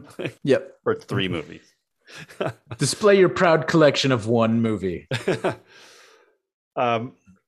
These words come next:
Speaker 1: I, I have always gone back and forth on Top Gun, though. I, I started out loving it as a kid. Then it kind of just disappeared from my, my mind for a while.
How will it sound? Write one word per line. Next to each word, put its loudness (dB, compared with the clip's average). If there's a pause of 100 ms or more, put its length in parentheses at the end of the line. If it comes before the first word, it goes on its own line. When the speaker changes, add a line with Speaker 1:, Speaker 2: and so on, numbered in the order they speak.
(240)
Speaker 1:
I, -2 (220)
I 2 (100)
have -2
always -2
gone -4
back -6
and -8
forth -4
on -10
Top -10
Gun, -10
though. -8
I, -2
I -4
started -4
out -2
loving -4
it -6
as -6
a -16
kid. -6 (340)
Then -4
it -6
kind -2
of -2
just -6 (600)
disappeared -4
from -6
my, -4
my -8
mind -4
for -2
a 2
while. -4